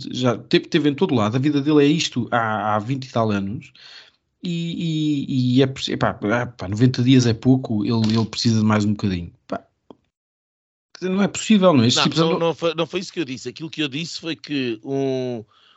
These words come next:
Speaker 2: uma, uma, um projeto político com solidez, <clears throat> ehm, que possa, eh, enfim, preencher os requisitos que tu próprio, e bem,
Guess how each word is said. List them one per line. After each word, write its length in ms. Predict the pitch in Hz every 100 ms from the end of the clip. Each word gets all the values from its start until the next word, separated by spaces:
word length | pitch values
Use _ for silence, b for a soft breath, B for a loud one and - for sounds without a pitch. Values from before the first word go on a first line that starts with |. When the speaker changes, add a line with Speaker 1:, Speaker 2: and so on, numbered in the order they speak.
| b _ 120 117
Speaker 2:
uma, 500 | 127 123 123 123 120 117 113 113 107
uma, 880 | 117 117 120 117 117 113 110 101 71 58 65
um 140 | 87 101
projeto 400 | 113 107 160 _
político 580 | - 127 123 - 92 - _
com 240 | 143 143
solidez, 1000 | - - 120 127 110 104 101 90 - - _ _ _
<clears throat> 280 | _ _ _
ehm, 1080 | - 110 113 110 110 110 107 104 104 101 98 - _
que 80 | - -
possa, 760 | - 160 151 - 135 123 117 107
eh, 1200 | 85 107 107 107 107 104 95 73 55 50 50 117
enfim, 260 | 113 123 110
preencher 500 | - 123 127 - 165
os 160 | 156
requisitos 520 | - - 123 113 147 -
que 80 | -
tu 140 | 196
próprio, 480 | - 165 160 110 113
e 100 | 151
bem, 400 | 131 170 131 98